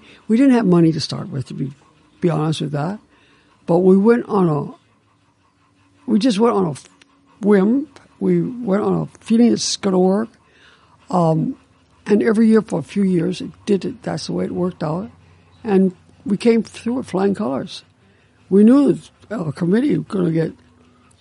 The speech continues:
you know, we're, we're saying okay to things that we're gonna know we're gonna try to make sure we pay for.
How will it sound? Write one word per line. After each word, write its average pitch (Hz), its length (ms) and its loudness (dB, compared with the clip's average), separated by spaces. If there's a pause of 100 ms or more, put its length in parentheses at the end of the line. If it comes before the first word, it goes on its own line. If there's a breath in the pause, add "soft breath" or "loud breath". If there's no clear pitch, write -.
(120)
you 269 60 -2
know, 170 120 4
we're, 170 220 2
we're 185 260 0
saying 196 220 2
okay 202 300 0
to 147 140 -2
things 185 220 0
that 160 100 -4
we're 165 120 -4
gonna 160 160 0
know 175 100 2
we're 165 140 0
gonna 160 260 -2
try 175 160 -4
to 170 60 -4
make 165 180 0
sure 165 160 -6
we 139 60 -8
pay 196 160 -2
for. 156 320 -8